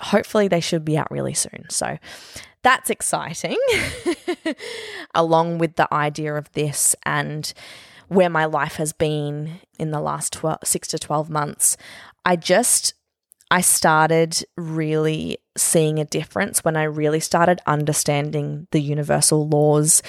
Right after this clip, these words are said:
when I really started changing my mindset and working on my energy. I have fallen in love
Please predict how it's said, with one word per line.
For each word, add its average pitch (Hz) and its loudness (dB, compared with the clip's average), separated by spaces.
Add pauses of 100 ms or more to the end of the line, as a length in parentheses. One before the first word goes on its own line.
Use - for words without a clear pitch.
(240)
when 175 6
I 160 6
really 160 4
started 151 0
changing 151 -4 (260)
my 160 2
mindset 151 -2
and 147 -6
working 147 -6
on 151 -4
my 151 -2
energy. 147 -2 (440)
I 165 4 (320)
have 170 0
fallen 185 2
in 175 0
love 151 -2